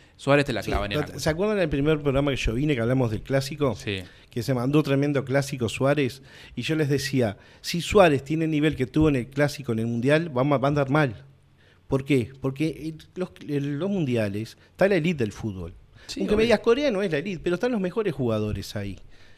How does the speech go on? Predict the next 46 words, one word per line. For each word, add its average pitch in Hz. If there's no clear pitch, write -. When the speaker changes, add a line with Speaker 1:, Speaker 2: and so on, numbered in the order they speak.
Speaker 2:
Eh, 170
entonces 165
te 156
van 160
a 175
marcar, 147
no 147
te 143
van 143
a -
dejar 143
un 143
espacio, 139
van 139
a 139
planificar 135
los 147
partidos 160
para 139
que 139
no 175
la 170
toques. 127
Speaker 1:
Bueno, 139
pero 113
eso, 180
eso 170
es -
lo 175
que 143
tiene 135
para 104
mí 117
especial 101
Suárez. 92
El 117
loco, 185
si -
tiene 214
una 147
chance, 185
te 135
la 117
va 110
a 107
clavar. 92